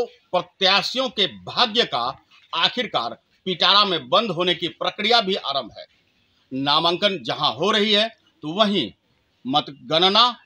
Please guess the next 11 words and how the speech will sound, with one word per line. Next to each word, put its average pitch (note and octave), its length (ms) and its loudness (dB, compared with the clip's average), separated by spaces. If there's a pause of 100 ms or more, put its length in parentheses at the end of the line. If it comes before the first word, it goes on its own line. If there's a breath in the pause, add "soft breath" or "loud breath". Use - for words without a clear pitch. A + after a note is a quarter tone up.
(260)
और F#3 200 2
मतदान E3 600 0 (140)
भी D#3+ 220 2
हो G3+ 160 2
रही A2 360 -6
है। - 80 -20 (400)
बताते D#3+ 400 2
चले, D3 300 0
पूर्णिया F#3 680 2
जिले F#3 260 4
के B2 220 -2